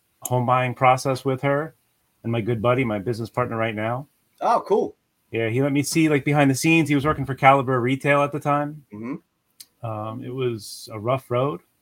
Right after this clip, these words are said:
Speaker 1: for sure.
Speaker 2: Mm-hmm.
Speaker 1: There were some bumps and there was some stuff going on that I didn't like. And I was like, "Hey, I could do that.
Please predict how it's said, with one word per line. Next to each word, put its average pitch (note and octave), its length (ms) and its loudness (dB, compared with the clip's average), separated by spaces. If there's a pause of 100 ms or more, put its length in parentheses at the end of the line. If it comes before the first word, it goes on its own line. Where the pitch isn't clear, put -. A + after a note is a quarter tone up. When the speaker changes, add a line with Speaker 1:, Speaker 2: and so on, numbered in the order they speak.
(220)
Speaker 1:
for - 140 -14
sure. C#3 400 -6 (420)
Speaker 2:
Mm-hmm. G2 180 -12
Speaker 1:
There A#2+ 100 -2
were A#2 40 0
some A2+ 180 -6
bumps C3+ 520 0
and A#2+ 360 -4
there A#2 100 -4
was A2+ 120 -8
some A2+ 120 -8
stuff B2+ 260 -2
going B2 240 0
on B2 220 2
that G#2+ 120 -4
I A2+ 80 -2
didn't G2+ 180 -4
like. A#2 400 -8 (500)
And G#2+ 80 -8
I A2+ 40 -6
was G#2+ 100 -8
like, G#2 120 -6
"Hey, B2+ 120 -4
I C#3 100 -2
could G#2 140 -10
do F#2+ 120 -8
that. F#2 280 -14